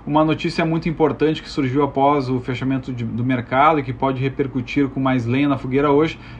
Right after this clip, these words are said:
é o veto ao B P C, que, segundo o secretário Mansueto Almeida, praticamente inviabiliza o teto de gastos, aumentando o risco país e bem como a chance de a correção para isso vir através do aumento de tributos. Então,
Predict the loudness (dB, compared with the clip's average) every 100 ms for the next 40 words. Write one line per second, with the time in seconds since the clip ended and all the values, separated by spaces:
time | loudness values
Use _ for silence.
0 | 0 2 4 6 6 6 4 2 0 0
1 | -2 0 0 0 -2 -14 -20 -6 -2 0
2 | 0 2 2 2 0 -2 -2 2 4 4
3 | 2 0 0 0 2 2 4 4 2 -4
4 | -16 -18 2 2 4 2 2 0 -2 -2
5 | 2 4 4 4 4 2 0 0 0 0
6 | -4 2 4 4 0 -4 0 2 0 0
7 | 0 0 -2 -4 -2 0 4 4 2 0
8 | -4 -10 -20 -20 -10 -2 0 2 2 2
9 | 0 0 0 0 -2 -4 -2 -2 0 0
10 | -2 -2 -2 0 -2 -6 -16 -20 0 4
11 | 6 4 2 -4 -2 2 4 2 2 0
12 | 2 2 2 2 2 0 -4 -2 -2 0
13 | -2 -4 -12 -16 -18 -20 -20 -20 -20 -18
14 | -12 -10